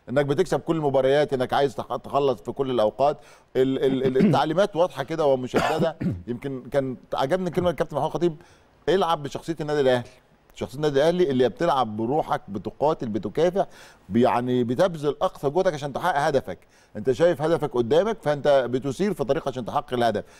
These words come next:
هدف النادي الأهلي إنه يوصل للدور ربع النهائي بأي شكل من الأشكال، لابد أن تتجاوز هذه المباراة.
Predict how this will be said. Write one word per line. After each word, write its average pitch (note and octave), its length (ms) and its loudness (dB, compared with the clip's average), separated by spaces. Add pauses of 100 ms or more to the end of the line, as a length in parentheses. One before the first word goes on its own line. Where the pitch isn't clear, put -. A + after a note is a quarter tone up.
(220)
هدف F3+ 240 0
النادي G3 220 0
الأهلي G#3 200 4
إنه G3 160 0
يوصل G3 380 4
للدور E3 240 0
ربع D#3+ 200 4
النهائي C3+ 280 4
بأي F3+ 220 4
شكل F#3 220 -2
من E3 60 -4
الأشكال، E3 320 2
لابد D3+ 340 4
أن B2+ 100 0
تتجاوز C3 360 2
هذه C3 160 2
المباراة. A2+ 420 2